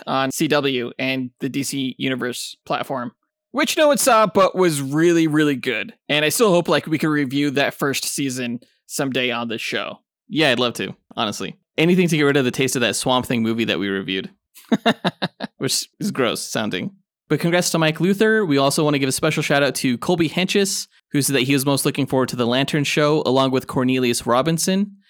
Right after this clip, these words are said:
Speaker 2: And Scott Camacho said he was most looking forward to the Brave and the Bold Batman and Robin movie.
Speaker 1: But the winner of this week's No Prize is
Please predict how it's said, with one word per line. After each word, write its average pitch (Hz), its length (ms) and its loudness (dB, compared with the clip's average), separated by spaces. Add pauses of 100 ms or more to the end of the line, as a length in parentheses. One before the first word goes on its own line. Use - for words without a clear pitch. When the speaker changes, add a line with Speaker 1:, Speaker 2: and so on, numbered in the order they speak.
(240)
Speaker 2:
And 123 460 2
Scott - 340 0
Camacho 165 480 2
said 139 140 0
he 131 80 0
was 123 120 0
most 120 200 0
looking 117 260 -2
forward 113 360 0
to 143 80 0
the 120 60 -2
Brave 117 200 2
and 113 100 0
the 107 40 0
Bold 104 340 0
Batman 95 300 -2
and 98 120 -4
Robin 98 260 -2
movie. 80 380 -8 (320)
Speaker 1:
But 160 140 0
the 185 80 4
winner 180 400 2
of 135 160 -4
this 226 180 2
week's 226 240 0
No 202 160 2
Prize 123 460 0
is 196 460 2